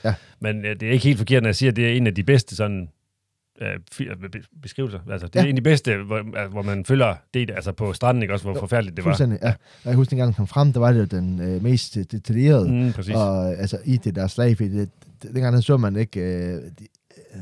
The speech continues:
Speaker 1: øh, øh, de film, jeg har set, øh, om det der, der er der jo ikke så detaljeret, som der er her.
Speaker 2: Nej, præcis,
Speaker 1: Når de
Speaker 2: det
Speaker 1: går ind og
Speaker 2: er
Speaker 1: ser det der, du ser virkelig kampscenerne, ikke? Og de filmer tæt på, og
Speaker 2: Ja.
Speaker 1: du ser, hvordan at, øh, blodet, det sprøjter ind på kamera.
Speaker 2: Ja,
Speaker 1: Så
Speaker 2: præcis.
Speaker 1: det er virkelig, altså, detaljeret, ikke?
Speaker 2: Om
Speaker 1: Og
Speaker 2: ikke
Speaker 1: så
Speaker 2: også, ja, præcis. Om også det der med, at de viser egentlig, hvor, altså, du ved,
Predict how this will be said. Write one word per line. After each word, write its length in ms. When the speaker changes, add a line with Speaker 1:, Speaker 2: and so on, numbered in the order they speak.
Speaker 1:
øh, 120
øh, 80
de 80
film, 260
jeg 100
har 60
set, 260
øh, 140
om 100
det 140
der, 140
der 120
er 60
der 80
jo 60
ikke 180
så 100
detaljeret, 440
som 100
der 80
er 40
her. 240
Speaker 2:
Nej, 160
præcis, 180
Speaker 1:
Når 60
de 60
Speaker 2:
det 60
Speaker 1:
går 60
ind 100
og 20
Speaker 2:
er 100
Speaker 1:
ser 120
det 120
der, 200
du 120
ser 140
virkelig 240
kampscenerne, 420
ikke? 100
Og 20
de 60
filmer 280
tæt 260
på, 120
og 160
Speaker 2:
Ja. 40
Speaker 1:
du 60
ser, 200
hvordan 320
at, 220
øh, 300
blodet, 280
det 100
sprøjter 340
ind 100
på 100
kamera. 460
Speaker 2:
Ja, 120
Speaker 1:
Så 60
Speaker 2:
præcis. 180
Speaker 1:
det 100
er 40
virkelig, 260
altså, 200
detaljeret, 480
ikke? 140
Speaker 2:
Om 60
Speaker 1:
Og 60
Speaker 2:
ikke 120
Speaker 1:
så 20
Speaker 2:
også, 300
ja, 240
præcis. 220
Om 120
også 180
det 80
der 60
med, 100
at 100
de 80
viser 280
egentlig, 200
hvor, 300
altså, 200
du 60
ved, 220